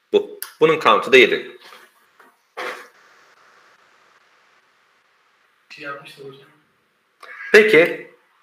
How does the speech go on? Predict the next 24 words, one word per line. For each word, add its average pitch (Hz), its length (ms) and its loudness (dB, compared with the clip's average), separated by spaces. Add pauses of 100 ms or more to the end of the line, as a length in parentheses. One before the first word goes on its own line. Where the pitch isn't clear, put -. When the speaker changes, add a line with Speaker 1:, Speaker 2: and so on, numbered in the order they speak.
(220)
Speaker 1:
Şuradan 214 600 0
bir 214 80 0
tanesine 208 360 4
bakalım. - 540 0 (1040)
Geldim. 135 560 2 (1500)
Ee, 110 260 4
şuradaki 131 1000 4
mesela 160 320 2
P 185 120 0
K 175 100 0
yediye 156 360 2
bakalım. 113 380 -2
Tamam 151 220 0
mı? - 200 -16 (480)
P 196 140 0
K 196 120 2
yedi, 160 680 4 (100)
mesela 143 440 2
C 180 160 2
eşittir - 680 -4 (1120)
C 120 100 8
R 113 80 8
S 113 260 4
dedim. 117 400 -4